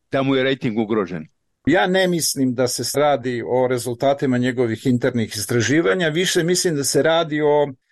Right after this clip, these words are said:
Speaker 2: relativnom krahu njegove stalne strateške politike u ovakvim situacijama,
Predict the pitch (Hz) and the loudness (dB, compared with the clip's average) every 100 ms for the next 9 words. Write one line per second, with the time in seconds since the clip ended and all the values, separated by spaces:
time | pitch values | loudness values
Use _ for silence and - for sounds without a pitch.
0 | - 117 156 175 160 139 135 - 143 170 | -6 0 2 0 0 0 0 0 0 0
1 | 180 165 143 156 156 147 143 139 - _ | 0 0 0 0 0 2 2 0 -4 _
2 | - - - 170 170 147 135 131 - _ | -8 -6 0 2 2 2 2 0 -2 _
3 | _ - 139 147 160 - 127 120 131 156 | _ -2 0 2 0 -2 -2 0 2 0
4 | 135 - 131 123 127 139 147 120 117 - | -4 0 2 4 2 0 -4 -4 -6 0
5 | 113 135 - 180 175 165 | 2 2 2 0 2 -2